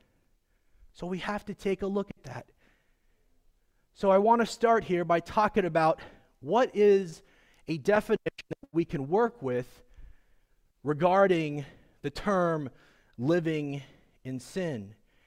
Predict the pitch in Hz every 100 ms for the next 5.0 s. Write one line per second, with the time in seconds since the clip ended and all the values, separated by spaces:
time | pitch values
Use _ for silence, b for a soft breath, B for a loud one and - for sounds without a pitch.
0 | b b 160 156 233 240 180 - 175 160
1 | 156 - 170 156 - b b 156 175 196
2 | 226 233 202 208 - 190 - 233 - 151
3 | 139 151 151 165 180 170 175 151 139 -
4 | - 294 262 190 147 143 127 127 131 131